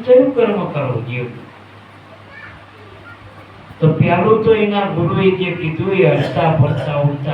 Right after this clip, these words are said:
બેસતા, જ્યાં સુધીનો શ્વાસ હાલે ત્યાં સુધી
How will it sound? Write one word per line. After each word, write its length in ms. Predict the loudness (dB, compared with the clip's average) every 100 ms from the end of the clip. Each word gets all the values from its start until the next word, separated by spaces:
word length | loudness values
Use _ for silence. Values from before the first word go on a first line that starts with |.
| -4
બેસતા, 440 | -2 -2 -2 -2 -4 -6 -16 -18 -18 -20 -20 -20 -20 -20 -20 -20 -20 -20 -20 -6
જ્યાં 320 | 0 2 2 0
સુધીનો 360 | -2 0 0
શ્વાસ 560 | 0 0 0 0 0 0
હાલે 360 | 0 0 2
ત્યાં 220 | 2 0 0
સુધી 380 | -2 -4 -4